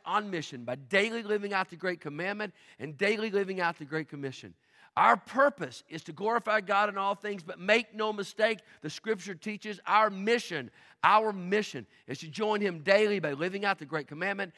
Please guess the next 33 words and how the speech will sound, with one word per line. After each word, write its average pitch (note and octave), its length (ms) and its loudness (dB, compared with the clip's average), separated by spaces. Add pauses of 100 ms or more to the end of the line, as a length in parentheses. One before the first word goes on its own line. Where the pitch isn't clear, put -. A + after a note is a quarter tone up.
(180)
and E3 240 -2
the D3+ 80 -8
Great C#3 280 -6
Commission. A#2 520 -14 (580)
Now, E3 120 -2
what A#3+ 200 6
are C4+ 160 10
those? A#2+ 320 -4
What G#3 160 -6
do B3 60 -2
they A3+ 80 0
say? D3 360 -6 (240)
Well, D#3+ 120 -2
here A#3 100 0
it C4 60 -2
is. A#3 240 -2 (200)
The D3+ 80 -10
great A3+ 220 2
commandment A#3 460 2
is E3 200 -2
that E3+ 100 -10
we G#3+ 100 -6
shall G3 160 -6
love G#3 300 4
the A3+ 80 0
Lord A3 240 0
your G#3 80 -10
God G#3 200 2
with G3 60 -6
all G#3 160 4
of G#3 80 -6
your G3 120 -4
heart, A3 400 4